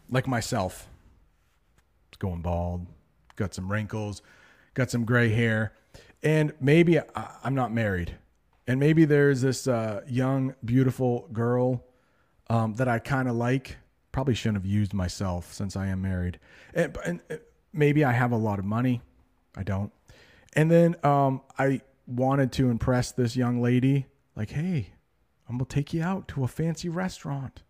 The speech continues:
Another English phrasal verb. And she just goes with me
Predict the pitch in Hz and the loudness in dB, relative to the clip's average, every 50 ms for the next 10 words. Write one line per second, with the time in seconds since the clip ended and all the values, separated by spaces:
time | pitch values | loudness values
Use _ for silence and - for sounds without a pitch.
0 | _ _ _ _ _ _ _ _ _ _ _ _ _ _ _ _ _ _ _ - | _ _ _ _ _ _ _ _ _ _ _ _ _ _ _ _ _ _ _ -6
1 | 104 98 95 - - 101 101 98 92 - - 104 98 98 95 98 92 90 92 92 | -4 -4 -4 -4 -6 -6 -6 -6 -8 -8 -6 -4 -4 -4 -4 -4 -6 -6 -6 -6
2 | 92 90 90 - - _ _ - - - - _ _ _ _ _ _ _ _ _ | -6 -6 -8 -12 -20 _ _ -20 -20 -20 -20 _ _ _ _ _ _ _ _ _
3 | 156 156 - 254 262 233 277 214 123 - - 113 101 104 117 143 143 160 185 208 | -2 2 4 4 4 4 4 2 2 0 0 2 4 6 6 6 4 4 4 2
4 | 202 214 254 262 277 269 240 - | 4 4 2 4 4 2 0 -2